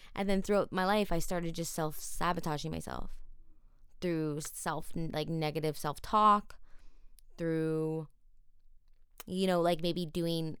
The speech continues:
um, like, like, habits that weren't so good for me. And, but now I know better.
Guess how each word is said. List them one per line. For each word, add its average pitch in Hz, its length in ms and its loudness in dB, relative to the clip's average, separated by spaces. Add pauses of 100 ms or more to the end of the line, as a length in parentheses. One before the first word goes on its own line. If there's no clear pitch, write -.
(140)
um, - 640 -10
like, - 180 -8 (300)
like, - 240 -10 (180)
habits 180 540 2
that - 160 -2
weren't - 240 -8
so 165 220 -6
good 185 200 2
for 185 220 0
me. 180 480 0 (1800)
And, 180 760 8 (1300)
but 180 120 0
now 202 240 6
I 220 120 6
know 175 180 4
better. 151 380 0